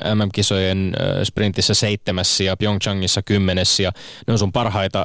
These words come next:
aikuisten arvokisasuorituksia kuitenkin, ja se käyrä on selkeästi ollut, ollut niinku kohoamaan päin, että, että tota, miten, miten Martti Ylhä näet nyt tästä eteenpäin omat tulevaisuuden tavoitteesi?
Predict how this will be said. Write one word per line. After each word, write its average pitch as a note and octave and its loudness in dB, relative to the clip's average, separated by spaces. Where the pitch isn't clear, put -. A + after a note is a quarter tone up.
aikuisten G2 -2
arvokisasuorituksia G2+ 0
kuitenkin, F2+ -2
ja F2+ 2
se G2 0
käyrä G2 -2
on F#2+ -2
selkeästi F#2+ -2
ollut, F2+ 0
ollut F#2 0
niinku F#2 -2
kohoamaan G2 0
päin, A2+ -2
että, D#2+ -4
että - -2
tota, F2 -2
miten, A2 0
miten G2+ 2
Martti G#2 0
Ylhä G#2+ 2
näet A#2 -2
nyt G2 -6
tästä G2+ -2
eteenpäin F#2 -2
omat G2+ 0
tulevaisuuden D#2+ 0
tavoitteesi? C#2+ -6